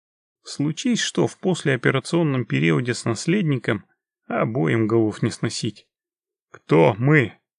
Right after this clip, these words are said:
переспросил глава города. "Лекарь Машонкин и", опять проявил забывчивость хирург. "Младший лекарь Найденов".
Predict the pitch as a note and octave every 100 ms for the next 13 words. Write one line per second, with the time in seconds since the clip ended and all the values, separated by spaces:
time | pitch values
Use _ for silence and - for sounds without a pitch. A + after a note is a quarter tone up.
0 | _ A#2+ G2 - - G#2+ - A2+ G#2+ A2+
1 | G#2+ G#2+ A#2 A2 G2 F#2 _ _ _ _
2 | _ _ _ _ _ _ C3+ E3+ G3 -
3 | F3 E3+ - C#3+ E3+ - A3+ G3 C#3+ C#3
4 | B2+ - G3 G#3+ C#3+ - _ _ _ _
5 | A#2 - A2 - A2 G#2+ B2 D3+ B2+ A2
6 | A2 - A2+ G#2+ - - C3+ A#2+ - -
7 | _ _ _ _ _ _ _ C3+ C#3 A#3
8 | - F#3 F3+ G#3 F#3 E3+ F#3+ E3+ G#3+ D#3+
9 | A2 -